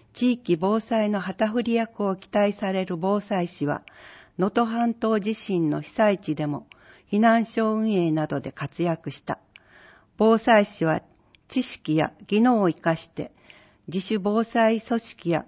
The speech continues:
消防団の活動に参加したり、災害時の避難誘導や救助活動、避難所運営など幅広く活動している。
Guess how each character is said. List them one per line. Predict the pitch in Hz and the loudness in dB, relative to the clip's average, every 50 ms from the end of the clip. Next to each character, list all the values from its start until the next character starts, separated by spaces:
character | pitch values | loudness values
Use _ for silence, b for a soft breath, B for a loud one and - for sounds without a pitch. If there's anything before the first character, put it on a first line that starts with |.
| _ _ | _ _
消 | - - - 254 247 247 240 | -6 0 2 4 4 4 2
防 | 247 254 247 247 240 | 2 2 2 2 2
団 | - 202 190 180 170 | 2 2 2 2 2
の | 165 156 | 0 0
活 | - - - - - 208 | 0 -2 -4 -2 -4 -4
動 | 185 214 202 202 | -4 -2 -2 -2
に | 196 196 190 | -2 -2 -2
参 | 185 - 180 175 180 180 | -4 -2 -2 -2 -2 -2
加 | - 170 180 | -4 -4 -6
し | 180 | -6
た | - - 147 143 | -8 -8 -8 -8
り、 | - - - _ b b b b b b b b | -8 -10 -14 _ b b b b b b b b
災 | b - - 226 226 240 247 233 | b -2 2 2 4 4 2 2
害 | 247 247 240 233 202 | 0 0 0 0 0
時 | - 180 | 0 0
の | 170 151 151 180 | -2 0 -2 -4
避 | - - 202 | -4 -2 0
難 | 208 233 240 240 240 240 233 | 2 2 2 2 2 0 0
誘 | 233 233 226 220 175 | 0 0 -2 -2 0
導 | 175 170 160 147 | 0 0 0 -2
や | 143 143 143 - b b b b b b b b b b _ | -2 -4 -6 -8 b b b b b b b b b b _
救 | - - 240 240 240 233 | -4 -2 0 2 2 2
助 | 220 233 226 | 0 -2 -4
活 | - - 196 - - - 151 | -4 -6 -10 -8 -10 -10 -6
動、 | - 151 143 - - b b b b b b b - | -4 -4 -4 -6 -10 b b b b b b b -2
避 | 208 208 | 0 2
難 | 233 247 233 240 226 | 4 4 4 2 0
所 | - - 220 220 226 | -2 0 0 0 2
運 | 233 240 233 226 | 2 2 2 2
営 | 208 190 180 | 2 2 2
な | 170 170 160 | 2 2 0
ど | 151 151 | -2 -4
幅 | 143 151 190 185 233 240 | -6 -4 -2 -2 -2 -2
広 | 240 - 254 247 240 | -2 -4 -4 -4 -6
く | - - | -8 -12
活 | - - 170 160 - 190 175 | -10 -8 -8 -6 -6 -4 -2
動 | 190 175 175 | 0 0 0
し | 170 - | -2 -4
て | - - 160 | -4 -4 -4
い | 147 143 - | -4 -4 -6
る。 | 156 151 | -8 -10